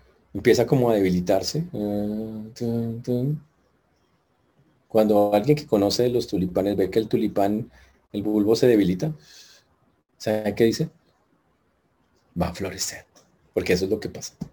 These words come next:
Cuando él se muere así, cuando se va bajando la esta, ¡pum!, él florece. Así es. ¿Y sabe qué pasa? Mientras los cuerpos son, nuestros cuerpos son más frágiles,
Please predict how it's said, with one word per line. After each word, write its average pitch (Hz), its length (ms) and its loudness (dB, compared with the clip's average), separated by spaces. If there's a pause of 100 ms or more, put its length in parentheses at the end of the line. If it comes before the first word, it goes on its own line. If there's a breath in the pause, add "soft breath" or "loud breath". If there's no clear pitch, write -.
(1000)
Cuando 104 260 4
él 95 100 2
se 113 120 2
muere 117 480 4
así, 113 200 0
cuando 107 220 0
se 101 100 2
va 95 140 2
bajando 110 320 4
la 110 160 4
esta, 104 300 2
¡pum!, 123 240 6
él 101 240 2
florece. 92 400 -2 (2000)
Así 101 340 -4
es. 101 280 -10 (1400)
¿Y - 80 -10
sabe 101 240 0
qué 113 120 0
pasa? 120 280 -2
Mientras 113 300 2
los 101 160 -4
cuerpos 110 320 0
son, 117 220 -2
nuestros 101 240 -6
cuerpos 98 280 -4
son 110 140 -2
más 98 160 -4
frágiles, 101 600 -6